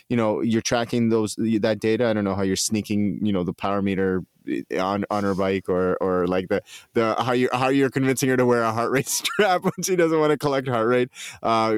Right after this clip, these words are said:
I, I, you know, that's, that's between you and her. Uh, but I think it's, uh, I think you're, you're probably missing a little piece of the puzzle, but you're probably getting a lot of the things right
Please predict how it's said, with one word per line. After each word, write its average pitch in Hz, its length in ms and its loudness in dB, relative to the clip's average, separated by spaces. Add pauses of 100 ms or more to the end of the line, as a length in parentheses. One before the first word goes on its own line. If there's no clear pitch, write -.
(120)
I, 110 260 2
I, 95 80 0
you 110 100 2
know, 101 220 0
that's, 98 260 -2
that's 107 220 -2
between 107 320 -2
you 101 140 0
and 95 100 -2
her. 92 340 -2
Uh, 98 320 0
but 98 320 -2
I 104 200 0
think 127 280 -4
it's, - 440 -2 (440)
uh, 98 380 0
I - 60 -4
think 147 240 -4
you're, 143 120 4
you're 123 460 2
probably 143 440 0
missing 123 340 2
a 107 60 2
little 104 340 2 (100)
piece 117 240 0
of 113 60 0
the 104 100 0
puzzle, 156 480 -2 (440)
but 113 180 0
you're 104 100 0
probably 110 420 0
getting 101 500 -2
a 104 80 0
lot 98 260 0
of 90 120 -4
the 90 80 -6
things 90 560 -4
right 90 400 -2